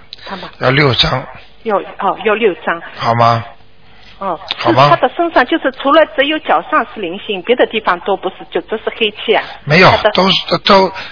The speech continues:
Speaker 2: 他的腰上和脚上这两个都是黑气，
Speaker 1: 哦。
Speaker 2: 哎，
Speaker 1: 哦。
Speaker 2: 就是，就是灵性，嗯。
Speaker 1: 全是是同一个人，对吧？
Speaker 2: 哎，同一个人，他会跑的呀。嗯。
Speaker 1: 哦，哦，哦。
Speaker 2: 好吗？
Speaker 1: 那，那这，这个胆没事了。
Speaker 2: 胆是吧？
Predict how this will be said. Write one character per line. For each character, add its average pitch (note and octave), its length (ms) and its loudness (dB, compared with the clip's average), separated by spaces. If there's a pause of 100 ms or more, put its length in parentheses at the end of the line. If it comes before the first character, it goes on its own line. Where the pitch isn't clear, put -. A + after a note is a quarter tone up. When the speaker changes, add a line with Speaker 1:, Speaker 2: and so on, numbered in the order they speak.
(120)
Speaker 2:
他 G3 180 6
的 F#3 280 8
腰 G#3 280 8
上 D3+ 340 6 (260)
和 G3+ 220 4
脚 C3+ 240 8
上 C3 360 6
这 - 120 2
两 D3+ 200 6
个 A#2 80 -4
都 D3+ 160 -2
是 D3+ 160 2
黑 C3+ 220 0
气， - 260 2
Speaker 1:
哦。 A2+ 80 -10
Speaker 2:
哎， G#2 180 -8 (400)
Speaker 1:
哦。 G#3 100 -4
Speaker 2:
就 F#3 140 4
是， F3+ 160 4
就 F#3 140 2
是 D#3+ 100 4
灵 C3+ 220 2
性， D3 260 2 (140)
嗯。 G#2+ 240 -4
Speaker 1:
全 G#3+ 120 -2 (140)
是 - 100 -10 (440)
是 - 100 -2
同 A#3+ 220 2
一 D4 80 2
个 C4 100 0
人， E3 160 -2
对 - 60 -4
吧？ D3+ 60 6
Speaker 2:
哎， D#3 60 6
同 D3 220 4
一 E3 80 2
个 D#3 60 4
人， B2+ 100 2
他 D3+ 120 2
会 F#3 120 2
跑 G#2+ 260 4
的 A#2+ 120 0
呀。 A#2+ 200 0 (140)
嗯。 - 60 -8
Speaker 1:
哦， A#3+ 140 2
哦， F#3+ 280 4
哦。 F3 240 -2 (260)
Speaker 2:
好 A#2+ 120 2
吗？ C#3 280 6 (100)
Speaker 1:
那， C#4 160 2 (360)
那 D4+ 160 2
这， - 160 0 (140)
这 G4 100 6
个 - 180 4
胆 F3+ 160 2
没 F#3 140 -4
事 - 220 -6
了。 D#3+ 160 0 (760)
Speaker 2:
胆 B2+ 300 6
是 - 160 6
吧？ A2+ 340 4